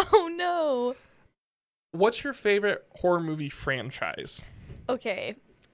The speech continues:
Speaker 1: this is easy to answer. Scream.
Speaker 2: Same.
Speaker 1: Yeah.
Speaker 2: Yeah. I, d-,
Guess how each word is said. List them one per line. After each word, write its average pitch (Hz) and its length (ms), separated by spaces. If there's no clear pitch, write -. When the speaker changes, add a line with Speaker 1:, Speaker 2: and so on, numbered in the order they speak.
Speaker 1:
this 202 600
is 311 280
easy 233 420
to 247 180
answer. 196 680
Scream. 202 560
Speaker 2:
Same. 104 420
Speaker 1:
Yeah. 208 460
Speaker 2:
Yeah. 131 320
I, 170 100
d-, 170 80